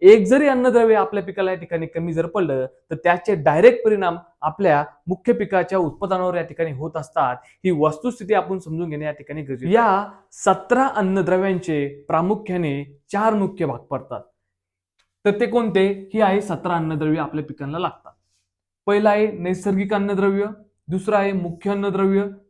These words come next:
तिसरं आहे दुय्यम अन्नद्रव्य आणि चौथं आहे सूक्ष्म अन्नद्रव्य. आता ह्या नैसर्गिक अन्नद्रव्यामध्ये कार्बन, हायड्रोजन आणि ऑक्सिजन हे आपल्या पिकाला हवा आणि पाणी यामार्फत मोफत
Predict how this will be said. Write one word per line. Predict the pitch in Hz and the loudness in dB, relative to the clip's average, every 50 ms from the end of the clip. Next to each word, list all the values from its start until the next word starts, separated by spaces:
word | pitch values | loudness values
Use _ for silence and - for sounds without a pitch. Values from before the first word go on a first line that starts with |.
| _ - | _ -8
तिसरं | 196 196 196 220 214 | -8 -6 -2 0 0
आहे | 202 196 190 | 0 0 0
दुय्यम | 156 151 175 175 180 208 214 208 | -2 -4 -4 -4 -4 -4 -2 -2
अन्नद्रव्य | 196 190 185 185 165 180 185 180 175 170 170 170 170 - - _ | -2 -2 -2 -2 -2 -2 -2 0 0 -2 -2 -4 -6 -12 -12 _
आणि | - 151 156 151 | -4 -4 -4 -2
चौथं | 151 170 170 165 165 170 | -4 -4 -4 -4 -2 -2
आहे | 160 160 | -2 -2
सूक्ष्म | 160 - 151 143 - - 147 139 | -4 -8 -10 -12 -10 -10 -12 -12
अन्नद्रव्य. | 131 127 127 120 123 113 113 110 120 _ _ _ _ _ _ _ _ _ - | -12 -12 -14 -14 -16 -16 -18 -20 -20 _ _ _ _ _ _ _ _ _ 0
आता | 175 214 - 285 | 0 4 8 8
ह्या | 254 214 208 240 247 202 185 185 190 - - - | 8 8 8 8 6 6 4 0 -6 -10 -10 -6
नैसर्गिक | 175 170 180 185 180 - 220 226 214 214 269 262 - | -4 -2 -2 -2 -2 -2 -2 -2 -2 -2 -2 -2 -2
अन्नद्रव्यामध्ये | 190 202 202 208 185 196 196 190 185 185 208 220 175 151 - 147 147 | -2 -2 -2 0 0 0 2 2 0 0 -2 -2 -2 0 -2 -2 -2
कार्बन, | - - - - _ - 175 180 185 185 170 208 233 247 247 247 - - - | -4 -8 -14 -14 _ -2 0 2 2 2 2 2 2 2 0 -2 -6 -6 -6
हायड्रोजन | 175 160 151 180 175 175 202 196 | -4 -2 -2 -2 -2 -2 -2 -4
आणि | - - 165 170 175 | -6 -8 -8 -8 -8
ऑक्सिजन | - - 180 170 - - 233 185 165 156 135 135 135 - _ _ _ - | -6 -6 -6 -6 -6 -6 -4 0 0 0 0 0 -4 -10 _ _ _ 2
हे | 202 | 4
आपल्या | 226 214 190 180 - 214 208 202 | 4 4 4 2 0 -2 -4 -2
पिकाला | 208 240 233 - 220 185 156 135 131 127 131 - - _ _ - - | -2 -4 -2 0 2 2 2 2 0 -2 -6 -10 -16 _ _ -2 4
हवा | 180 185 214 240 254 | 6 8 8 8 8
आणि | 262 233 202 190 185 185 | 8 6 2 0 0 -2
पाणी | 180 - 208 190 185 165 151 143 131 - _ _ _ | 0 0 2 2 2 2 -2 -4 -6 -10 _ _ _
यामार्फत | 165 175 185 190 196 202 214 220 220 - 165 147 - - - - _ - | 0 0 0 2 0 0 -2 0 2 2 2 2 2 -2 -8 -18 _ -2
मोफत | 160 170 185 180 185 240 247 | 0 2 2 2 2 2 0